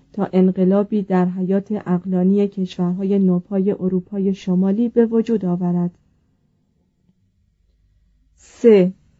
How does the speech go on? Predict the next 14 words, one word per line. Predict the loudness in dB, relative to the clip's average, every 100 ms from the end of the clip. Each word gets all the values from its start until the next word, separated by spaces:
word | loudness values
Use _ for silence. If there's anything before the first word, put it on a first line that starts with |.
| _ -2
مترجمان. | 0 0 -2 0 0 0 2 2 2 0 -6 _ _ _ _ _ _ _ _ _ _ 4
اروپای | 6 6 2 4 4 4
قرون | 2 2 2
وسطا | -2 -2 -4 -4 -6 -6
که | -6 -2 -2 -2
تا | -4 -4
حدودی | -2 -2 -2 -2 -4
به | 0 0
واسطهٔ | 2 0 -2 -6 -4 -2 -2
زبانی | 0 -2 0 0 0
مشترک | 2 0 -2 -4 -2 -2 -4 -2
متحد | -2 -2 -2 -2 -2 -4
شده | -4 -2 0
بود، | 4 4